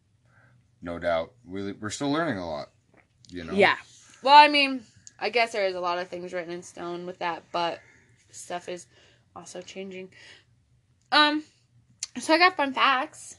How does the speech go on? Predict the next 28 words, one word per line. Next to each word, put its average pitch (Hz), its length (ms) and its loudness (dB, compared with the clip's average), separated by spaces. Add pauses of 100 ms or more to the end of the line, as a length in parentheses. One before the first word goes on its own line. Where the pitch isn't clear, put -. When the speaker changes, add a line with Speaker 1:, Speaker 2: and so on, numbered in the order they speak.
Speaker 2:
Wait. 247 280 4 (280)
Speaker 1:
Okay. 139 320 0 (140)
Speaker 2:
Are 233 100 -2
we 277 100 -2
on 330 140 -4
fun 403 220 -10
facts? 494 440 -6
I 320 60 -10
feel - 140 -2
Speaker 1:
Uh, 370 40 0
Speaker 2:
like 370 180 -4
we 302 100 -4
forgot 190 440 -8
something. 175 460 -16 (180)
Speaker 1:
I - 120 -8
don't 185 320 -2
know 135 400 0
if 117 200 -6
we 104 180 -8 (180)
did. 87 440 -4 (400)
W-, 107 200 -14 (100)
uh, 98 720 2
no. 117 360 0 (640)
Speaker 2:
Okay. 190 340 -8 (1120)
Speaker 1:
Abasio, 117 840 -2 (520)
lameness, 113 680 -4 (140)
philia, 117 560 -4
love, 104 480 4